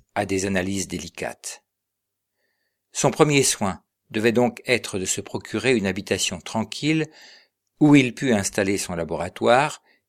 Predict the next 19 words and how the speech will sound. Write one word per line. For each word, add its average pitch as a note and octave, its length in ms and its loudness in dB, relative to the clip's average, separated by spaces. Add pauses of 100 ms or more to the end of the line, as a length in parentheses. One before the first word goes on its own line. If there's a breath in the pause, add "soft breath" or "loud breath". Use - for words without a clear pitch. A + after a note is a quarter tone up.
(120)
et C#3 260 6
qui - 140 -6
servit C3+ 340 4
pour A2+ 160 0
ainsi A2+ 260 2
dire A#2+ 260 0
de G2 120 -2
centre - 640 -2 (260 soft breath)
à A2+ 120 0
ses G#2 240 0
explorations G2+ 880 -2 (140)
à A2 140 -6
travers G#2 420 -4
tout - 140 -8
le G2+ 80 0
district - 680 -8
minier. F2 460 -10 (1600 loud breath)
Le A2+ 180 2
monticule B2+ 840 4